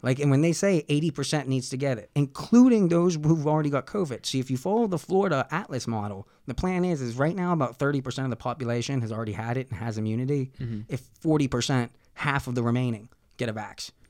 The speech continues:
Speaker 1: that takes us damn close
Speaker 2: Mm.
Speaker 1: to three quarters of the population, which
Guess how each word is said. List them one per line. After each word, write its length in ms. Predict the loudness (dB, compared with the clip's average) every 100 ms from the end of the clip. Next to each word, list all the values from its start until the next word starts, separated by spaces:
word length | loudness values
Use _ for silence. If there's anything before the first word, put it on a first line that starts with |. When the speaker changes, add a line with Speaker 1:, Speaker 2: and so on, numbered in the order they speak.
| _ -10
Speaker 1:
that 140 | -4
takes 220 | -4 -2
us 100 | -4 -4
damn 200 | -4 -2
close 380 | -4 -4 -16 -20 _
Speaker 2:
Mm. 120 | -6
Speaker 1:
to 80 | -4
three 180 | 0 0
quarters 260 | 2 0 0
of 40 |
the 60 | -4
population, 640 | -6 -4 -4 -4 -8 -14 _ _ -4
which 360 | -2 -2 -8